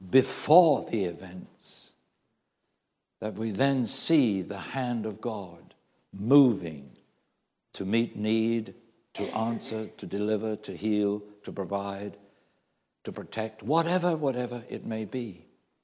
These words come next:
All those things are the result, are the consequence of actually what we're speaking and declaring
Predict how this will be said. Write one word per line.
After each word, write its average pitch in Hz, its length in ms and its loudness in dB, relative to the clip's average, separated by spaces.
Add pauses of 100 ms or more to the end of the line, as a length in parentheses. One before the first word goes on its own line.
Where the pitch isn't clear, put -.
(1900)
All 170 240 10
those 147 340 6
things 120 800 -2 (1600)
are 123 120 4
the 117 120 2
result, 117 800 -2 (760)
are 110 100 2
the 107 120 -2
consequence - 1120 -8 (1200)
of 104 160 -2
actually 143 800 2 (420)
what 113 260 -2
we're 107 340 0 (100)
speaking - 840 -2
and 95 140 -4
declaring 90 680 -6